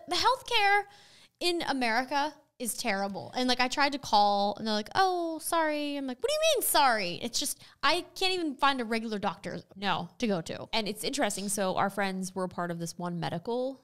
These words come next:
Speaker 2: It's like a doctor sort of subscription thing, which is actually kind of interesting. And, and it sucks because I'm already paying
Speaker 1: Health
Speaker 2: like,
Speaker 1: insurance?
Speaker 2: like five, six hundred dollars a month for
Speaker 1: Yeah.
Speaker 2: freaking health insurance, and I can't even actually use it. And I need to go and, like, get another private healthcare subscription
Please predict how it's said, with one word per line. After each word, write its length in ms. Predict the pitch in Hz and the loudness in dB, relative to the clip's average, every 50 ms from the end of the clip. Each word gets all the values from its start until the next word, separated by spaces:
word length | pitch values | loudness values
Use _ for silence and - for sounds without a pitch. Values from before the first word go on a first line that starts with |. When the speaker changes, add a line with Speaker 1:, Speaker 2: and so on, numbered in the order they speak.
| _ _ _ | _ _ _
Speaker 2:
It's 80 | _ | _
like 140 | 208 185 185 | -10 -8 -6
a 40 | 180 | -4
doctor 380 | 170 160 165 - - 185 180 | -4 -4 -4 -4 -4 -6 -6
sort 180 | - - 190 170 | -4 -4 -6 -6
of 80 | 170 - | -6 -6
subscription 640 | - 165 165 - - - 170 - - - 254 262 | -6 -6 -6 -8 -8 -8 -10 -10 -8 -10 -8 -8
thing, 240 | - 302 320 311 294 | -8 -8 -6 -6 -6
which 120 | 277 - | -6 -6
is 120 | 208 180 190 - | -6 -6 -4 -6
actually 440 | 180 170 - - - - 220 214 208 | -6 -6 -6 -6 -6 -4 -4 -4 -6
kind 380 | - - - 202 202 196 190 | -6 -8 -4 -2 0 0 0
of 80 | 175 - | 0 -2
interesting. 500 | - 175 165 - 196 202 202 - 247 214 | -2 -4 -4 -4 -4 -4 -4 -4 -4 -4
And, 120 | 180 180 - | -4 -4 -2
and 80 | - 196 | -2 -2
it 120 | 190 185 | -2 0
sucks 340 | - - - 269 220 - - | 0 0 0 0 0 -2 -4
because 160 | - 196 202 | -8 -6 -4
I'm 140 | 190 196 170 - | -4 -4 -2 0
already 300 | 208 190 196 202 202 196 | 0 0 0 0 -2 -2
paying 480 | - 175 160 156 156 160 175 202 214 - _ _ _ _ _ _ _ _ _ _ _ _ | -2 -2 -2 0 -2 -2 -4 -6 -10 -12 _ _ _ _ _ _ _ _ _ _ _ _
Speaker 1:
Health 220 | - - 220 202 208 | 0 2 2 4 4
Speaker 2:
like, 80 | 247 | 2
Speaker 1:
insurance? 280 | 220 - - 233 226 247 | 2 2 2 0 0 0
Speaker 2:
like 120 | 392 381 | 0 -2
five, 320 | - - - 427 403 381 - | -4 2 6 6 6 6 4
six 160 | - 403 - | 0 -6 -4
hundred 160 | 403 403 392 | -4 -2 0
dollars 240 | 392 370 359 339 - | 0 2 2 0 0
a 80 | - 240 | 0 0
month 360 | 240 262 294 285 247 240 - | 2 2 2 2 0 -2 -4
for 60 | 214 202 | -2 0
Speaker 1:
Yeah. 140 | 202 196 196 | 0 0 0
Speaker 2:
freaking 240 | 196 - 254 233 226 | 0 -2 -4 -4 -2
health 200 | 220 247 254 - | -2 -2 -2 -2
insurance, 380 | 285 247 - 185 175 180 185 | -4 -2 -2 -2 -2 -2 -4
and 100 | - 180 | -4 -4
I 20 | 202 | -4
can't 200 | 196 - 240 240 | -4 -4 -4 -2
even 120 | 220 208 | -2 -2
actually 300 | 185 190 - - 185 180 | -2 -4 -4 -6 -6 -4
use 300 | 170 170 208 254 233 165 | -4 -2 0 0 0 0
it. 200 | 143 139 - - _ _ _ _ _ - | 0 -2 -4 -8 _ _ _ _ _ 0
And 100 | 208 202 | 2 2
I 60 | 196 | 2
need 160 | 196 196 190 | 2 0 -2
to 80 | 196 180 | -2 0
go 320 | 196 185 180 175 175 - | 2 4 6 6 6 6
and, 120 | - 185 185 | 4 4 4
like, 220 | 175 165 165 - | 2 2 2 2
get 160 | - 175 - | 2 2 2
another 560 | - 190 185 180 180 196 196 180 170 165 165 - _ _ _ _ _ _ | 2 2 2 4 4 4 4 2 0 0 -2 -6 _ _ _ _ _ _
private 380 | _ 208 190 202 214 190 - - | _ 0 0 2 0 0 -2 -4
healthcare 500 | 175 180 165 160 - - - 175 165 165 | -2 -2 -2 -2 -4 -6 -6 -4 -4 -4
subscription 840 | - - 165 - - - - 190 180 - - - 147 143 143 - | -4 -4 -2 -2 -2 0 0 0 0 0 -2 -4 -4 -4 -6 -8